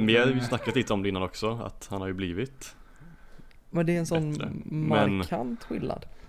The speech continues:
Speaker 3: tycker jag.
Speaker 2: Mm, verkligen.
Speaker 1: Ja.
Speaker 2: Man ser, jag tycker fortfarande han ser lite tafflig ut när han ska tackla, alltså.
Speaker 3: Ab-, ja, absolut, men du, alltså,
Speaker 2: <laughs>
Speaker 3: vad heter det?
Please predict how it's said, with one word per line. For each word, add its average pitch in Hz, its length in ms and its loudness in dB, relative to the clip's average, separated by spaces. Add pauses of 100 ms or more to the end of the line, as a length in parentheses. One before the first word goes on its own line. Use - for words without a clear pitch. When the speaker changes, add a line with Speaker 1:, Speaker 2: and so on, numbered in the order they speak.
(420)
Speaker 3:
tycker 131 160 -4
jag. 117 80 -2
Speaker 2:
Mm, 127 380 2
verkligen. 123 360 6
Speaker 1:
Ja. - 60 -2 (720)
Speaker 2:
Man 143 160 12
ser, 175 280 10
jag 143 120 10
tycker 156 140 4
fortfarande 147 360 8
han 135 80 8
ser 135 140 10
lite 123 260 6
tafflig 131 520 4
ut 123 220 4
när 123 80 6
han 110 100 6
ska 120 160 6
tackla, - 480 4
alltså. 117 400 6 (840)
Speaker 3:
Ab-, 175 320 6
ja, 208 360 8
absolut, 196 440 6
men 165 140 2
du, 160 260 4
alltså, 151 200 4
Speaker 2:
<laughs> 143 200 4 (760)
Speaker 3:
vad 151 140 2
heter 151 180 0 (260)
det? - 60 -10